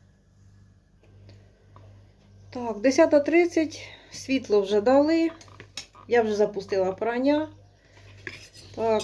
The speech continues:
зараз буду у бли-, у млинець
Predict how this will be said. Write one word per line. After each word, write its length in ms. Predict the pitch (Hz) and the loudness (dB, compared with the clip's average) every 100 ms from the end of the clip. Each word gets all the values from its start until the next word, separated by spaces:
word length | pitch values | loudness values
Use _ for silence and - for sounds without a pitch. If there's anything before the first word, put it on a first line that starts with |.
| 214 | -4
зараз 600 | 208 277 285 269 - - _ | 2 4 4 2 -4 -20 _
буду 380 | 202 220 226 220 - - _ _ | -8 -6 -6 -8 -12 -20 _ _
у 120 | - | -12
бли-, 360 | 196 214 233 - - _ | -4 0 2 0 -8 _
у 80 | 226 | -6
млинець 840 | 233 214 196 202 262 320 302 - | 2 4 4 2 2 2 -2 -14